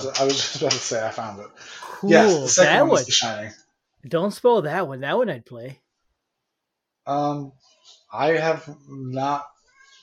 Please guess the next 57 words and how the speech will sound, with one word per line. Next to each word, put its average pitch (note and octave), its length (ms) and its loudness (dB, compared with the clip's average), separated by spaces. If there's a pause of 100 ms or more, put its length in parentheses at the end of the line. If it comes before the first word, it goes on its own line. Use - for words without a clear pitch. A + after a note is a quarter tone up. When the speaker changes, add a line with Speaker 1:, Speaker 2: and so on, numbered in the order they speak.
(920)
Speaker 1:
<laughs> - 80 -14 (460)
You're A3+ 120 6
not C4 160 8
playing A#3+ 200 6
that G#3+ 140 6
one G3 100 4
with E3+ 120 2
your D3 100 -4
kids D#3+ 220 -6
anyway. B2+ 340 -8 (580)
Speaker 2:
No, - 240 -12
for G2 140 -20
sure F#2 220 -4
not. - 460 -18 (100)
Speaker 1:
<laughs> A#3 200 0 (260)
Speaker 2:
But C#3+ 80 -2
I G3+ 100 6
don't G#3+ 100 4
even F3+ 100 -2
think F3 140 -2
I've D3+ 100 2
seen D3 200 -6
the G#2+ 60 -12
movie, A2 220 -10
to G#2 60 -18
tell A2 180 -8
you G#2+ 60 -10
the G#2+ 100 -10
honest G#2 260 -14
truth. A2+ 240 -14 (640)
Speaker 1:
Yeah, B3+ 180 2 (120)
oh, G#3 160 0
it's - 140 -4
good. A#3 280 -6
It A#3+ 100 2
really D4 240 2
is A3+ 140 8
a F#3 60 0
good D3 180 -6
movie. B2 320 -10 (400)
I E3+ 100 0
saw A3 300 4
it G3 80 6
a F3 40 2
few F3+ 180 -4
years E3 260 -2
back D3 260 -2
at, C#3+ 100 -12
at C#3 200 -10
a B2+ 100 -8
theater D3 340 -6
in A#2+ 120 -10
San B2+ 160 -12
Francisco. B2 480 -14
That C3 80 -6
was C3+ 100 -10
fun. A#2 240 -12